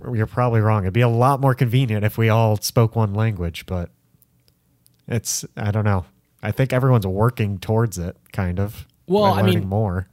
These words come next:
Speaker 2: if there was one language, then you'd lose a bunch of culture and bullshit like that. But English is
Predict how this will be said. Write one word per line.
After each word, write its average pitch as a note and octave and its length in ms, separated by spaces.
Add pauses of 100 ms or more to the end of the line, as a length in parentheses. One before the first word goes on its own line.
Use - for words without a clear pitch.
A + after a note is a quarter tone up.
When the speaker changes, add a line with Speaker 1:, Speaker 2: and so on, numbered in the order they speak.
Speaker 2:
if E3 120
there A3 120
was F#3+ 160
one D#3 400
language, C3 440
then B2+ 160
you'd A#2 260
lose C3 240
a B2 60
bunch A#2 160
of G2+ 140
culture A2+ 400
and F2+ 140
bullshit G2 300
like F#2 180
that. E2+ 260 (160)
But A#2 360 (460)
English C3 640
is A2+ 400